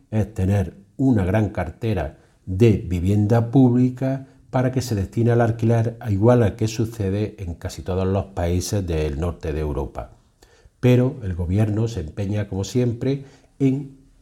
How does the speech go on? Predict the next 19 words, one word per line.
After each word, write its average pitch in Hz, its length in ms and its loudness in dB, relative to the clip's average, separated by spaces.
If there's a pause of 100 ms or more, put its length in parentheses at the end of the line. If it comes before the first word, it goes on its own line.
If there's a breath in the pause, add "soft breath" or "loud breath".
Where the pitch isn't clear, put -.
castigar 101 800 2
a 101 140 -4
los 113 140 0
propietarios 123 920 2 (360 soft breath)
en 95 240 0
vez 123 280 4
de 98 100 -2
realizar 107 680 -4
unas 123 300 0
medidas 98 640 0
reales 113 520 0
que - 180 -4
sirvan 110 480 -2 (100)
para 110 200 0
incentivar 95 840 -4
el 87 180 -6
alquiler. - 540 -8 (640 soft breath)
Nos 80 160 -8
ve-, 101 160 2